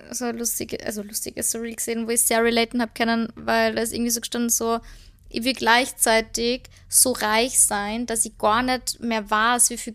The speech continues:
Geld ich habe und so, dass ich mir alles kaufen kann, dass ich das Leben lebe, was ich immer leben wollte und Ding.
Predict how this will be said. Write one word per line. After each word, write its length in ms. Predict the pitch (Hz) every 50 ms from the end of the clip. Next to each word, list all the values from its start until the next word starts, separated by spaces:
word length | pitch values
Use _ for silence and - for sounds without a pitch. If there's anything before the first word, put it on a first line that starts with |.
| -
Geld 260 | - 220 226 233 240 247
ich 100 | 240 233
habe 200 | 226 220 220 226
und 180 | 233 226 214
so, 380 | - - - 226 - 247 233 226
dass 160 | 220 226 233
ich 60 | 240 233
mir 120 | 220 -
alles 280 | - - 233 247 - -
kaufen 340 | - - 233 233 - 254
kann, 220 | 240 - 247 226 226
dass 100 | 233 233
ich 80 | 240
das 160 | 220 247 240 -
Leben 400 | 240 233 233 247 269 277 269 247
lebe, 320 | 233 233 247 254 247 233
was 180 | 220 247 233 233
ich 180 | 254 247 277
immer 180 | 254 262 269 254
leben 360 | 240 233 247 262 262 262 226
wollte 300 | 233 240 240 233 - 247
und 140 | 247 220 -
Ding. 200 | 262 262 285